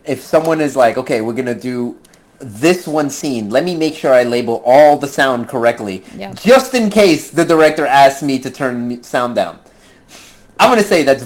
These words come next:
Speaker 1: highly inefficient.
Speaker 2: I think, no, I think this is exactly how it worked. I, I thi-,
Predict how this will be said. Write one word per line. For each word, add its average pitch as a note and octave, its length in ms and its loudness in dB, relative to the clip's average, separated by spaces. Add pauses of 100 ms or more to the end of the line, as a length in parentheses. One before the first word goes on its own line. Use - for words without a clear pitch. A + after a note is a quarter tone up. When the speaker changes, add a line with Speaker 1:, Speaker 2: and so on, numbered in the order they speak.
Speaker 1:
highly D3 400 2
inefficient. G#2 400 -8
Speaker 2:
I B3 140 2
think, F4 180 -8
no, G#3 140 0
I F#3 100 0
think C#4+ 180 -4
this F#4+ 140 -4
is C4 120 -6
exactly F3 420 -8
how D#3 180 -6
it A2 40 -8
worked. C#3+ 280 -12 (180)
I, A3+ 360 4
I B3+ 120 6
thi-, A#3 340 2